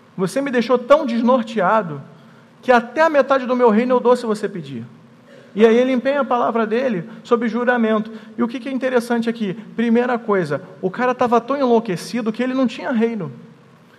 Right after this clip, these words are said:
Então ele não podia pegar a região que ele tomava conta e dividir com ninguém. Só que ele se sentiu tão vislumbrado por aquela sedução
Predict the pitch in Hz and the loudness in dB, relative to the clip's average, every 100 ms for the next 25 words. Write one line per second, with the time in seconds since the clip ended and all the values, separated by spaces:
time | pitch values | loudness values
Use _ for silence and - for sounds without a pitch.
0 | _ - 208 269 285 277 277 262 175 254 | _ -4 0 2 2 0 0 -2 -4 -2
1 | 262 240 214 226 262 226 220 220 226 165 | 0 0 0 2 2 2 2 0 0 -2
2 | - 196 190 175 170 220 254 226 214 226 | -2 0 0 0 0 0 2 0 -2 -4
3 | 214 240 262 302 226 233 233 - - - | -6 -4 -4 -2 -2 -2 -4 -8 -20 -20
4 | - - 262 285 277 233 240 262 226 226 | -20 -2 -2 0 -4 -4 -4 -4 -2 -6
5 | - - - - 294 311 240 190 175 151 | -10 -20 -6 0 2 2 -2 -6 -8 -8
6 | 240 254 269 262 208 175 180 226 254 170 | -6 -6 -4 0 0 0 2 2 0 -4
7 | 131 - - _ _ - 247 233 226 220 | -12 -16 -20 _ _ -2 0 0 0 -4
8 | 220 220 190 - 240 - | -2 -6 -6 0 0 0